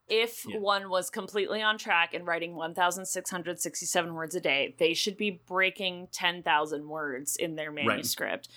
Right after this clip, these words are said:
Speaker 1: And I
Speaker 2: Yeah.
Speaker 1: believe it's specifically, it's ten thousand fifty,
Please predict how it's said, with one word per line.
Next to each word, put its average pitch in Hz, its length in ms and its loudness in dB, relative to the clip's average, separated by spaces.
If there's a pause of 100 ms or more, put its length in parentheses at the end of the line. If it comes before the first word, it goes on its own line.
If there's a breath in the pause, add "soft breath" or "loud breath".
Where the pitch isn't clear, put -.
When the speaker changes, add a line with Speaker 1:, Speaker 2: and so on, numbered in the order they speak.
(280 loud breath)
Speaker 1:
And 208 120 6
I 196 40 4
Speaker 2:
Yeah. 196 80 2
Speaker 1:
believe 240 340 2
it's 233 220 2
specifically, 240 680 2
it's 196 200 0
ten 208 340 0
thousand 185 480 2
fifty, 233 640 -4